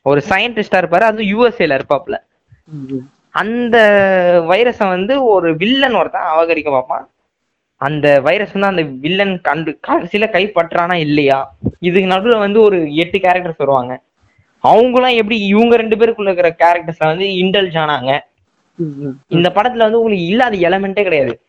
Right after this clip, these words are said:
Speaker 2: ஆமா.
Speaker 1: ஃபன்னுக்கு ஃபன் இருக்கும், சென்டிமெண்ட்டுக்கு சென்டிமெண்ட் இருக்கும், ஆக்ஷன் சீக்வன்ஸ், ஆக்ஷன் சீக்வன்ஸ் இருக்கும். அந்த ஹெலிகாப்டர் சீக்வன்ஸ் வரும்,
Speaker 2: ம்.
Speaker 1: ஒரு சேஸ் ஒண்ணு வரும், அதெல்லாம் இருக்கும்.
Speaker 2: ம்.
Speaker 1: காமெடி வேற லெவல்ல.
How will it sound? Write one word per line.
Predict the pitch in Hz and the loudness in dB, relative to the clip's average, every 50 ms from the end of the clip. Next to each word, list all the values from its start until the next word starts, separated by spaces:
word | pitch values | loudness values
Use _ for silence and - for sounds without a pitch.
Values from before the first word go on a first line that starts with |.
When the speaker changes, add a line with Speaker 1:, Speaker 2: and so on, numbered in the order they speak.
| _ _ _ - - - - - _ _ _ _ _ _ - - - - | _ _ _ -12 -12 -12 -12 -12 _ _ _ _ _ _ -20 -18 -10 -8
Speaker 2:
ஆமா. | 147 | -6
Speaker 1:
ஃபன்னுக்கு | 139 135 175 190 208 220 226 214 226 | -2 0 0 0 0 -2 -2 -2 -2
ஃபன் | 208 - 190 180 185 185 | 0 0 -2 -2 0 0
இருக்கும், | 185 165 135 135 - - _ _ _ _ _ - - _ _ _ _ - | 0 2 2 0 -2 -4 _ _ _ _ _ -20 -20 _ _ _ _ -4
சென்டிமெண்ட்டுக்கு | 175 196 196 226 214 208 196 190 214 202 - | -4 -2 0 -2 -2 -2 -2 -4 -6 -4 -2
சென்டிமெண்ட் | 175 175 175 185 175 175 170 | -4 -4 -4 -4 -6 -6 -4
இருக்கும், | 147 139 127 123 123 123 _ _ _ - - - _ - - 151 202 | -4 -4 -4 -4 -6 -8 _ _ _ -18 -18 -18 _ -6 -2 0 0
ஆக்ஷன் | 220 - - 220 202 190 - | 0 0 -2 -4 -4 -4 -4
சீக்வன்ஸ், | - 180 170 175 175 190 190 185 | -4 -4 -2 0 0 0 0 0
ஆக்ஷன் | 214 190 185 190 - 185 160 165 | 0 -2 -2 -2 -4 -6 -4 -2
சீக்வன்ஸ் | 165 143 151 147 143 | -2 -2 -2 -2 0
இருக்கும். | - 147 135 139 | -2 -2 0 0
அந்த | 135 139 143 | -2 -2 -2
ஹெலிகாப்டர் | 151 170 165 - 165 156 156 160 147 | -4 -4 0 0 -2 -2 -2 -6 -4
சீக்வன்ஸ் | 151 143 139 143 143 143 135 | -4 -2 0 0 0 2 2
வரும், | 135 143 147 143 160 - _ | 2 2 0 -2 -4 -10 _
Speaker 2:
ம். | - 165 156 143 135 - | -6 -6 -6 -6 -2 0
Speaker 1:
ஒரு | 143 147 151 147 143 139 - - | 0 2 2 2 0 0 0 0
சேஸ் | 180 180 180 180 175 | -2 -2 0 0 -2
ஒண்ணு | 147 139 139 | 0 0 0
வரும், | 135 131 147 | 2 2 2
அதெல்லாம் | 139 135 131 147 147 147 | 2 2 0 0 0 0
இருக்கும். | 147 135 117 117 117 - _ _ _ _ | -2 -2 -4 -8 -10 -10 _ _ _ _
Speaker 2:
ம். | - 165 156 143 135 - - - _ _ _ - - | -8 -8 -8 -8 -12 -18 -20 -20 _ _ _ -4 0
Speaker 1:
காமெடி | 185 202 233 240 240 226 214 233 190 180 | 0 2 2 2 0 0 -2 -2 -6 -6
வேற | - 107 156 156 165 | -4 -2 0 0 0
லெவல்ல. | 165 165 170 165 165 160 147 131 104 | 0 0 0 0 0 0 0 0 0